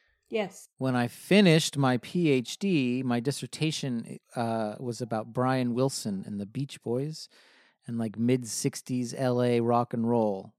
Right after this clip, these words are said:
Speaker 2: So, <laughs>
Speaker 1: Wait, I'm
Speaker 2: uh,
Speaker 1: sorry.
Speaker 2: very,
Speaker 1: Are you
Speaker 2: very
Speaker 1: saying,
Speaker 2: far away. <laughs>
Speaker 1: are you saying that's what you got your master's in?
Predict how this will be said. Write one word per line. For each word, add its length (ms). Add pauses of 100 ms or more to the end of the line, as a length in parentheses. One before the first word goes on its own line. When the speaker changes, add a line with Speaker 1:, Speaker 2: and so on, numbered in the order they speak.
Speaker 2:
So, 540 (340)
<laughs> 560
Speaker 1:
Wait, 240 (160)
I'm 160
Speaker 2:
uh, 80
Speaker 1:
sorry. 360 (100)
Speaker 2:
very, 380
Speaker 1:
Are 20
you 60
Speaker 2:
very 180
Speaker 1:
saying, 160
Speaker 2:
far 160
away. 300 (520)
<laughs> 460
Speaker 1:
are 60
you 80
saying 180
that's 160
what 120
you 80
got 220
your 120
master's 580
in? 220